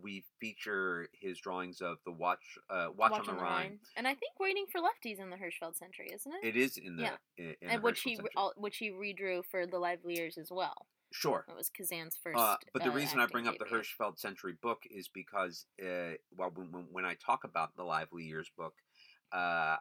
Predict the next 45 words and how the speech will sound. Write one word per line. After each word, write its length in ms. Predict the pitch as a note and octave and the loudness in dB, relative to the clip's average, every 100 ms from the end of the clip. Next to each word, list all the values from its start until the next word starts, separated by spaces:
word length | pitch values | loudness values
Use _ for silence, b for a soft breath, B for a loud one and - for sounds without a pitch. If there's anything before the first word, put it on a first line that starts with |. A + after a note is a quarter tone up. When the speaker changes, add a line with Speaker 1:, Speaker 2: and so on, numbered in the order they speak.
| - | 0
Speaker 1:
I 180 | F#2 F2+ | -2 -2
show 340 | - A#2+ A2+ | -4 2 2
the 120 | G2+ | 2
original 380 | F#2+ F2+ G#2 A#2+ | -2 -2 -4 -6
drawing 320 | F2+ F#2+ F2 F2 | 0 2 2 0
he 80 | G2+ | -2
Speaker 2:
Yes. 100 | F#2 | 0
Speaker 1:
did 240 | F#2+ F2 | 0 0
of 120 | E2+ - | -4 2
Watch 260 | F2 - F2 | 0 0 -6
on 60 | |
the 80 | E2 | -6
Rhine. 440 | D#2 D2+ D2 D#2+ E2+ | -6 -6 -6 -8 -8
Speaker 2:
For 100 | F#3+ | -8
the 80 | E3+ | -6
Times. 480 | F#3+ C#3 C3+ - - | -8 -12 -14 -16 -16
Speaker 1:
Yes, 200 | G3+ - - | -6 -6 -6
for 100 | G2 | -10
the 60 | G2+ | -4
Times. 340 | F2+ D#2+ E2 - | 0 -2 -2 2
Very 180 | A2+ G2+ D#2 | 2 2 -2
busy 320 | G#2 G2 G2+ | -6 -6 -10
drawing. 400 | E2 F2 F3 E2+ | -4 -2 0 0
Speaker 2:
Very 260 | F3+ F3+ E3+ | 2 2 2
busy. 480 | D3 A2 A2 A2 _ | -4 -8 -10 -10 _
Speaker 1:
And 520 | A2 G#2 G2+ G2 F#2+ F#2+ | -4 -2 0 -2 -4 -6
the 80 | |
drawing 380 | F#2 G#2+ G#2 G2+ | -2 4 4 4
he 200 | F#2+ G2+ E2 | -2 -16 -6
did 280 | F#2+ F#2 F2 _ | -2 0 -2 _
for 300 | F#2 E2+ F2 F2 | -8 -2 -2 6
Lively 400 | F#2+ A2 F2+ D#2 | 6 6 2 -8
Years, 300 | D#2 D#2 - | -6 -6 -10
which 160 | D#2+ | -14
is 140 | D#2+ - | -14 -6
very 260 | F2 E2+ E2 | -4 -4 -6
simple 540 | - F#2+ F#2 F2+ E2+ | -10 -12 -8 -8 -6
and 200 | E2 F2+ E2 | -6 -8 -10
Speaker 2:
Yes. 20 | - | -10
Speaker 1:
clean, 500 | G2 F2 E2+ E2 E2 b b b - | -10 -8 -8 -10 -12 b b b -8
sort 220 | F#2 E2 | -6 -6
of 120 | - | -8
classic 400 | - F#2+ - - - | 0 0 0 -10 -6
Hirschfeld. 440 | - - - - | -6 -6 -8 -6
Speaker 2:
Yep. 140 | E3 | -8